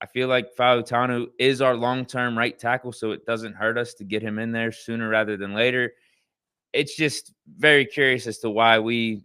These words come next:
had Broderick Jones taking snaps over at right tackle when Fautanu should be our long-term right tackle, and we know we want Broderick Jones over at the left side, so we just should have had him over competing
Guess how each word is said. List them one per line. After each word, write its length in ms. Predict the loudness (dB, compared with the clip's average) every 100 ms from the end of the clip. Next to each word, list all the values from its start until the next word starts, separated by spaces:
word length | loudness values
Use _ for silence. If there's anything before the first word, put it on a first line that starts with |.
| -4
had 280 | -2 -2
Broderick 340 | 2 0 0 -6
Jones 340 | -4 -4 -6
taking 320 | -6 -6 -6
snaps 480 | -14 -6 -4 -4 -2
over 200 | -2 0
at 120 | -2
right 220 | -2 -4 -2
tackle 520 | 0 0 -2 -8 -8 _ _ _ _ _ _ _
when 240 | -2 0 0
Fautanu 800 | 4 4 4 2 2 2 0 -2
should 260 | 0 2
be 100 | 4
our 100 | 4
long-term 460 | 4 0 -2 -4 -2
right 180 | -2 -2
tackle, 380 | 0 0 0
and 220 | -6 -6 -12 -20 _ _ _
we 160 | -8 -2
know 220 | 4 4
we 160 | 2
want 260 | -2 -4 -2
Broderick 360 | 0 0 -2 -6
Jones 320 | -4 -4 -2
over 240 | -2 0
at 160 | 0 -2
the 60 |
left 240 | 0 0 0
side, 220 | -8 -8
so 120 | -8
we 80 | -8
just 180 | -8 -6
should 120 | -6
have 80 | 0
had 160 | 0
him 220 | 0 -4 -2
over 220 | -4 -4
competing 580 | -8 -10 -4 -4 -4